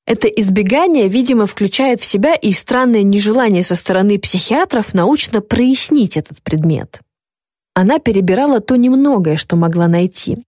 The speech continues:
вылавливала понемножку у Зигмунда Фрейда, у Анны Фрейд,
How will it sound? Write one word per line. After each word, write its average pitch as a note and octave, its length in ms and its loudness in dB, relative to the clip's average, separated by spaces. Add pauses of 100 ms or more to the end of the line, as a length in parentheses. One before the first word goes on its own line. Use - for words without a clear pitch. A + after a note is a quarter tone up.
вылавливала G3+ 600 0
понемножку F3+ 760 -2
у E3+ 80 2
Зигмунда E3+ 480 0
Фрейда, G#3+ 600 0
у F3+ 120 0
Анны F#3+ 280 0
Фрейд, B3 500 -2